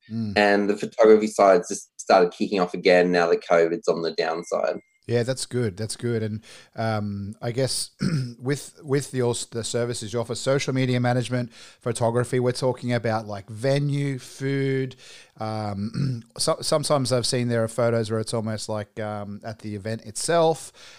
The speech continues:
Speaker 1: Um, is there any other kind of photography you specialize in?
Speaker 2: Um, not really. It's just anything to do with food and a restaurant,
Speaker 1: Yeah.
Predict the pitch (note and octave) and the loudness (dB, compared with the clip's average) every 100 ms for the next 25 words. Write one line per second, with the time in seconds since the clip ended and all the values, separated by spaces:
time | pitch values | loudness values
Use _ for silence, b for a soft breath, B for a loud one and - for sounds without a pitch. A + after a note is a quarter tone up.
0 | b A#2+ A2+ A2+ A2 G#2 G#2 G#2 A2+ C3 | b -4 -2 -2 -4 -6 -6 -8 -6 -4
1 | B2+ C#3 D3 C3+ C3 C#3 B2+ A2+ B2 A#2 | -2 -2 -2 -4 -2 -2 -2 -2 -4 -4
2 | A2+ A#2 G#2+ A#2 A#2 A#2+ A#2+ B2 E3+ G#3 | -4 -4 -4 -6 -6 -4 -2 -2 -6 -8
3 | - _ _ _ _ _ _ _ _ _ | -16 _ _ _ _ _ _ _ _ _
4 | _ _ _ - D#3 D#3+ D#3 D#3+ D#3+ C#3+ | _ _ _ 2 6 8 8 6 4 -2
5 | b b b _ _ _ - D3 D#3+ - | b b b _ _ _ -20 -10 -10 -8
6 | G2+ A2 B2+ C3+ G#2+ G2 B2 D#3 C3 - | -2 4 8 10 10 10 8 2 -2 -6
7 | C3+ b b - F#3+ F3+ F#3+ E3+ C#3 B2+ | -8 b b 4 6 6 4 6 6 6
8 | - A#2+ A#2 A2 G2 F2+ F2 - - D2+ | 4 6 8 8 6 4 4 2 -2 -2
9 | D2 - | -4 -4